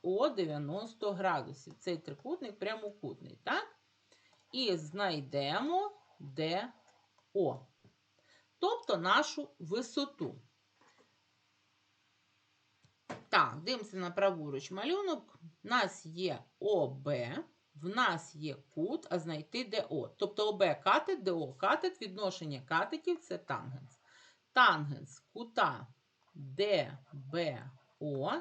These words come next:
це буде відношення протилежного Д О до протилежного О Б. Тангенс шістдесяти градусів, це в нас буде Д О,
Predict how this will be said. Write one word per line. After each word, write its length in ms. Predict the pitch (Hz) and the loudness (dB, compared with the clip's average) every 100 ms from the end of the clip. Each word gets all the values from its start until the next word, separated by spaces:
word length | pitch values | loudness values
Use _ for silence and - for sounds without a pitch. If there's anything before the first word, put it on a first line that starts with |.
| - | -4
це 140 | - | -6
буде 240 | 196 220 220 | -6 -6 -6
відношення 720 | 247 226 214 143 - 135 135 | -6 -2 -2 -2 -4 -8 -8
протилежного 1000 | 175 208 233 220 175 127 131 131 135 131 | -4 -4 -2 4 4 2 -2 -6 -6 -8
Д 300 | 135 180 - - | 0 0 0 -6
О 260 | 143 147 302 - - _ _ | 0 2 2 -2 -20 _ _
до 240 | 170 233 233 | -2 2 2
протилежного 920 | 175 160 143 147 190 220 226 208 - | -2 -4 -4 0 -2 -2 -10 -10 -8
О 140 | 160 151 | -6 -6
Б. 280 | 135 117 - _ _ _ _ _ | -6 -8 -12 _ _ _ _ _
Тангенс 640 | - 226 185 160 139 147 - | 2 4 4 2 -4 -8 -6
шістдесяти 880 | 180 175 175 190 202 196 - 147 - | -6 -6 -8 -6 -6 -4 -4 -4 -6
градусів, 840 | 135 143 131 110 123 233 - 370 392 | -8 -4 -4 -6 -8 -10 0 0 0
це 260 | - 214 | -6 -4
в 80 | 196 | -4
нас 240 | 185 175 | -4 -6
буде 520 | 165 165 247 170 131 127 | -8 -6 -2 0 0 -6
Д 340 | 143 202 202 | 0 0 0
О, 440 | - 156 117 117 | -2 -2 -2 0